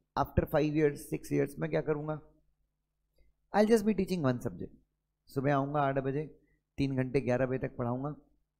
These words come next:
बस ग्यारह बजे फ्री। उसके बाद दो तीन घंटे जिम करूंगा, बढ़िया मैं Instagrammer बनूंगा, बॉडी बिल्डर। So, ऐसा plan है दो तीन घंटे बढ़िया जिम करने का,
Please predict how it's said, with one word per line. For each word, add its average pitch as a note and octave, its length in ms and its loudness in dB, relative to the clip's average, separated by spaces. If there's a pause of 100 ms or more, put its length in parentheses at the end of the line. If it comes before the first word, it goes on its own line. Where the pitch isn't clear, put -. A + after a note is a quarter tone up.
(420)
बस C#3 240 -2
ग्यारह B2+ 240 2
बजे A#2+ 200 -2
फ्री। A#2+ 260 -8 (320)
उसके C3 240 -6
बाद B2+ 100 0
दो A#2+ 120 -4
तीन B2+ 220 -6
घंटे A#2 220 -2
जिम B2 260 -4
करूंगा, C#3+ 320 -2 (760)
बढ़िया D3 380 0
मैं C3+ 200 -4
Instagrammer B2 580 0
बनूंगा, A2 380 -4 (880)
बॉडी C3+ 300 4
बिल्डर। G#2 280 0 (1120)
So, A3+ 200 4 (300)
ऐसा F#3+ 160 2
plan F#3+ 240 0
है F#3 180 2 (100)
दो E3+ 100 0
तीन F3 180 0
घंटे D#3+ 200 2
बढ़िया D3+ 280 2
जिम D3 240 0
करने C#3+ 340 2
का, C3+ 160 2